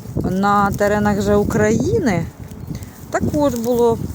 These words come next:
свято Масляна, але символом там були і традиційно готувалися в цей день вареники з сиром і сметаною на честь бога Велеса.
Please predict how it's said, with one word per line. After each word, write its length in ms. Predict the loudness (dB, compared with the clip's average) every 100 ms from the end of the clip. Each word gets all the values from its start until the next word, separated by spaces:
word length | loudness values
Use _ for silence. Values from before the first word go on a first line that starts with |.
| -10
свято 460 | -8 -2 -2 0 0
Масляна, 680 | 2 2 2 -2 -6 -6 -8 -12 -16 -20 -20 -18 -4
але 480 | 0 2 2 0 -4 -10 -18 -18 -12
символом 880 | -4 0 2 2 2 2 2 0 -2 -6 -10 -6 -6 -6 -12 -14 -18 -4
там 320 | -2 0 0
були 460 | 0 0 0 -2 0
і 360 | 2 2 0 -2
традиційно 800 | -2 0 0 -2 -2 0 2 0
готувалися 840 | 0 -2 -4 0 0 0 -2 -2 -2
в 60 |
цей 260 | 0 0 2
день 340 | 2 2 0 -2 -6 -8 -8 -10 -6
вареники 720 | 0 2 2 2 2 2 0
з 260 | 0 0 0
сиром 640 | 0 0 0 0 0 -2 -2
і 40 |
сметаною 840 | -2 0 0 0 0 0 2 0 0 0 0 0 0 0 0 0
на 180 | 0 0
честь 300 | 0 0 -2
бога 400 | -2 0 0 0
Велеса. 640 | 0 2 2 2 0 0